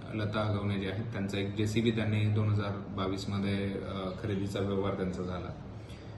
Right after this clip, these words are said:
त्याची जी किंमत ठरली होती, त्याची पार्शियल अमाऊंट ही, अ, तक्रारदारांनी त्यांना दिली होती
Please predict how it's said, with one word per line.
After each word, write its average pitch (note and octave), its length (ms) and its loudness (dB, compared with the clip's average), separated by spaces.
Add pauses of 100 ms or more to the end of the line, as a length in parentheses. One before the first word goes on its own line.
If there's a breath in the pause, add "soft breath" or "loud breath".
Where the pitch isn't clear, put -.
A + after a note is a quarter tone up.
(160)
त्याची G#2+ 200 2
जी A#2+ 120 6
किंमत A#2+ 300 8
ठरली A#2 320 6
होती, A#2 140 6
त्याची A2+ 300 4
पार्शियल A2 420 4
अमाऊंट A2 400 6
ही, A2 540 2
अ, G2+ 40 4 (540)
तक्रारदारांनी G#2+ 600 4
त्यांना G#2 280 2
दिली G#2 220 4
होती G#2+ 320 2